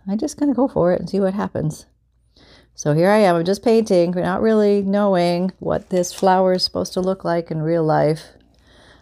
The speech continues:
Um, but I'm just going, okay, I need more pink. Need more, get more down there, okay. All right, here we go. Doing the same thing, I'm just picking it up off my mat.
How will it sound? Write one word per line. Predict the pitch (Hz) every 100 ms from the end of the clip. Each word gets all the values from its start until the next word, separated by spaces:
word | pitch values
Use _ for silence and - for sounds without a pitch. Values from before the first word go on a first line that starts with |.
| -
Um, | 151 160 156 151 143 143 143 _ _ _ _ _ _ _ _ _ _ _ _ _ _ _ _ _ -
but | 139
I'm | 131 131
just | 160 160
going, | - 151 -
okay, | - - 69
I | -
need | 131
more | - 98
pink. | - - - _ _ _ - - - _ _ _ _ _ _ - - _ _ - -
Need | -
more, | 107 - - _ -
get | -
more | - -
down | 80 110
there, | 82 - -
okay. | - - - _ - - - - _ - - _
All | 131
right, | - 117
here | 127
we |
go. | 113 82 113 _ _ _ _ _ _ -
Doing | 143
the | 147
same | - 151
thing, | 156 135
I'm |
just | 139 -
picking | 156 165
it | 147
up | 143 -
off | 147 -
my | 117
mat. | 120 143 143